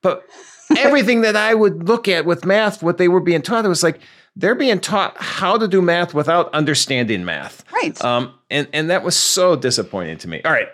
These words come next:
Speaker 2: Yes. So, but what you were saying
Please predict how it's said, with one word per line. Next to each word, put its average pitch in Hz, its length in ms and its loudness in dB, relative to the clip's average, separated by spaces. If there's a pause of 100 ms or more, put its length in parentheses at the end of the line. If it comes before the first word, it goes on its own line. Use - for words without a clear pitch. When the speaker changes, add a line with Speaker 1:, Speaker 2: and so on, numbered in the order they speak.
Speaker 2:
Yes. - 280 -6 (260)
So, - 420 0
but 254 200 0
what 285 160 2
you 311 80 4
were 311 120 4
saying 175 560 0